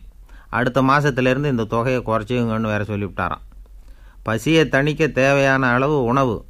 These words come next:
ஒரு ஜோடி உடை, இதை தவிர கூடுதலா மக்கள் பொது நிதியிலிருந்து வாங்கிக்கிறதுக்கு என் குடும்பத்தாருக்கு உரிமை இல்லை அப்படின்னு சொல்லி கண்டிப்பா சொல்லிவிட்டாராம்.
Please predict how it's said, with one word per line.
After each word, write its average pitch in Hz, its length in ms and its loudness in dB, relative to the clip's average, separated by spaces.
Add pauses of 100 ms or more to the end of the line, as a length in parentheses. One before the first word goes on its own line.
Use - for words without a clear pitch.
(220)
ஒரு 117 220 -2
ஜோடி 135 300 2
உடை, 113 280 2 (240)
இதை 120 220 0
தவிர 127 320 0
கூடுதலா 139 580 -2 (260)
மக்கள் 120 460 0
பொது 123 300 -2
நிதியிலிருந்து 120 720 0 (600)
வாங்கிக்கிறதுக்கு 120 920 0
என் 120 160 2
குடும்பத்தாருக்கு 123 720 0
உரிமை 120 320 2
இல்லை 101 320 -2 (140)
அப்படின்னு 110 360 -2
சொல்லி 120 220 -4
கண்டிப்பா 127 400 -2
சொல்லிவிட்டாராம். 104 580 -4